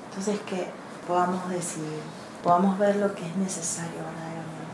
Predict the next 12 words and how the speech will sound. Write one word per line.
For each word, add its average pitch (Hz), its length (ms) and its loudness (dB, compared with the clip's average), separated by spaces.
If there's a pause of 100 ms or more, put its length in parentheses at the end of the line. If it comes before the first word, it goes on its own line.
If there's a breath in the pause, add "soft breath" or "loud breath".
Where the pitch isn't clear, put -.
Porque - 160 -2
a - 20 4
veces 202 160 -2
tenemos 214 320 -2
los 208 220 -4
ojos 214 240 -4
puestos 214 240 -6
en 214 200 -6
tantas 247 300 -4 (160)
cosas 262 220 -4 (100)
que, - 140 -6 (1700)
que - 200 -8